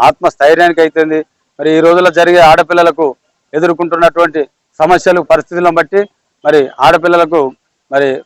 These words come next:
ప్రత్యేకంగా గవర్నమెంట్ స్కూళ్ళలో కూడా ప్రత్యేక శిక్షణ ఇస్తున్నాము. వారు కూడా ఈరోజు చాలామంది అటెండ్ అయ్యిండ్రు, మంచి మెడల్స్ కొట్టారు.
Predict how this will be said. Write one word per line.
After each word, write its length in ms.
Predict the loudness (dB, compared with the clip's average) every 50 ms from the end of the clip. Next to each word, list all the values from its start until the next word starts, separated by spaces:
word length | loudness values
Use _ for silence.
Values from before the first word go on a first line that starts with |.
| _ -8
ప్రత్యేకంగా 560 | -8 -4 0 0 0 0 0 0 2 2 2 0 2 2
గవర్నమెంట్ 400 | 0 0 0 2 0 -2 -2 -2 -8
స్కూళ్ళలో 340 | -8 -4 0 2 2 2 2 0
కూడా 120 | 0 -2 -4
ప్రత్యేక 280 | -6 -8 -4 -2 -2 -2 -2 -4
శిక్షణ 280 | -8 -6 -6 -6 -6 -6
ఇస్తున్నాము. 380 | -8 -8 -6 0 0 2 2 0 -2 -6 -18 _ _ _ _ _ _ _ _ -4 0
వారు 220 | 2 2 4 4 4 4
కూడా 120 | 4 4 4 4
ఈరోజు 280 | 2 2 2 2 2 0 0 -2 -4 _ _ _ _ -4 0
చాలామంది 440 | 2 4 4 2 2 2 2 2 2
అటెండ్ 260 | 0 0 -2 0 2 2
అయ్యిండ్రు, 240 | 2 2 0 -2 -2 -2 -6 _ _ _ _ _ _ -8
మంచి 200 | -8 -8 -6 -4 -2 0
మెడల్స్ 260 | 2 2 0 -2 -2 -4
కొట్టారు. 320 | -4 -2 0 0 0 0